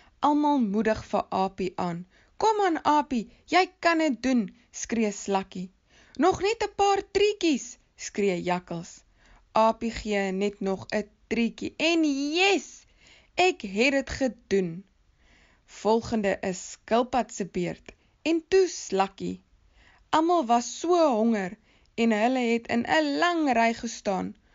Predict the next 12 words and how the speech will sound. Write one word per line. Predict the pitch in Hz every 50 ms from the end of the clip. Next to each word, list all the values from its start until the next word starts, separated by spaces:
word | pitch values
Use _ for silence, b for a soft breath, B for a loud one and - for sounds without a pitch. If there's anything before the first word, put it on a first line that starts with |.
| b b b b b b
om | - 214 214 214 - -
elk | - 330 320 254 - - -
'n | - 202 175 _ _
beurt | - 214 226 285 339 349 -
te | - 294
kry | - - 233 214 190 175 - - _
om | - 196 190 185
oor | - 196 196 175 170 _
die | - 269 302 311
bruggie | - - 196 185 185 - 190 175 -
te | - 185 185
gaan. | - - 175 175 180 180 208